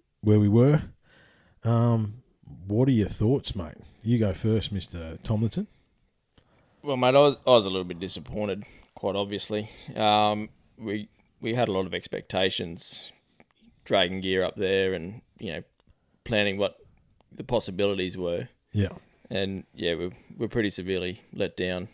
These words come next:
Speaker 2: as a result.
Speaker 1: Yeah, absolutely, mate. You wanna bring that mic close to your face? It's been
Speaker 2: Yes.
Speaker 1: a little while.
Speaker 2: Sorry, mate.
Speaker 1: There you go. Good. Yeah, man. I mean, look, <clears throat> I said in the one with Martin that we were basically,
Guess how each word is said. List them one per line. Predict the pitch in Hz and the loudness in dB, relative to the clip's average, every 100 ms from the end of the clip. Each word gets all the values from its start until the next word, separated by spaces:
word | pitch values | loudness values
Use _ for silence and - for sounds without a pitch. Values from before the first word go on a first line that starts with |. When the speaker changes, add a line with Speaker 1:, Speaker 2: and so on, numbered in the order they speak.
| - | -12
Speaker 2:
as | 90 | -10
a | 87 | -10
result. | 90 95 - - - | -8 -10 -10 -18 -6
Speaker 1:
Yeah, | 113 131 | 0 0
absolutely, | 120 120 - 113 127 104 | 0 -2 2 4 4 0
mate. | 87 98 | -4 0
You | |
wanna | 123 113 | 2 2
bring | 107 98 | 2 0
that | 90 | 0
mic | 98 92 | -2 -2
close | - 95 - | -2 -2 -2
to | 92 | -8
your | |
face? | 92 143 | -6 0
It's | - | 0
been | 113 | 2
Speaker 2:
Yes. | 98 | 2
Speaker 1:
a | 87 | 0
little | 82 | -2
while. | 82 82 | 0 0
Speaker 2:
Sorry, | - 92 80 | 0 -2 -2
mate. | 78 - - | -4 -8 -10
Speaker 1:
There | 95 | -6
you | 85 78 | -6 -8
go. | - - | -14 -14
Good. | 82 80 - - - - - - - | -14 -14 -18 -20 -20 -20 -20 -20 2
Yeah, | 180 | 4
man. | 135 107 | 6 4
I | 127 | 4
mean, | 131 127 120 143 | 4 4 2 -2
look, | 113 - - - | -4 -4 -16 -20
<clears throat> | - | -10
I | 175 175 175 151 127 135 | -6 0 0 0 0 2
said | 127 127 117 107 | 2 4 4 2
in | 98 | -2
the | 101 | -2
one | 104 | -2
with | 98 92 | -2 -4
Martin | 90 87 87 90 | -6 -8 -8 -6
that | 87 - 90 | -8 -8 -6
we | 101 | -4
were | 95 | -2
basically, | 87 98 107 107 - 95 87 87 | -2 -2 -2 -6 -4 -2 -2 -4